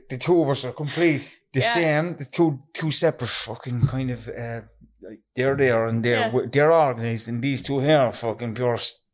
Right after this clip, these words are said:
Speaker 1: like, scatty and, uh, but very kind of, "What? We'll be grand.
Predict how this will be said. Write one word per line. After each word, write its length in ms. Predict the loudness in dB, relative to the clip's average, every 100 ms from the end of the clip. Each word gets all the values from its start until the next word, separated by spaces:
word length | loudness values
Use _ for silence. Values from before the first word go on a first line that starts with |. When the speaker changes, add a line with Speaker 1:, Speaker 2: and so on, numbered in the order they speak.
| -14 -10
Speaker 1:
like, 180 | -10 -12 _ _ -4
scatty 580 | -2 0 -2 -2 -4 0
and, 300 | 0 -2 -6 _ -20 -18 -16 -16 -16 -8 -6
uh, 60 | -2 0
but 140 | 0 -2 -16 -10
very 400 | 2 4 4 2
kind 300 | 0 0 2
of, 220 | 2 0
"What? 240 | -6 -10 -12
We'll 140 | -20 -16
be 120 | -12
grand. 400 | -8 -6 -6